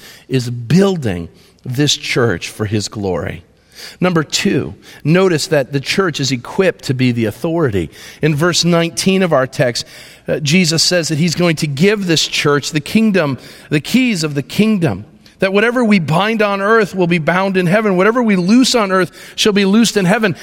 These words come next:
What, what God says is, "W-, I give you my authority on earth, that when you say something as a collective body, I'm there with you." Remember, where two or three of you are gathered, I am there. If two or three of you can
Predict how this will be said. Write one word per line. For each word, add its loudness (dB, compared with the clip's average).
What, 0
what 2
God 0
says 0
is, 0
"W-, -6
I 0
give 2
you 6
my 4
authority 0
on 2
earth, 0
that 0
when 2
you 6
say 0
something 0
as 0
a 0
collective 0
body, 0
I'm 0
there 2
with 0
you." 0
Remember, 2
where 0
two 2
or 4
three 0
of 2
you 6
are 2
gathered, 2
I 0
am 2
there. 2
If -2
two 4
or 4
three 0
of 2
you 4
can 0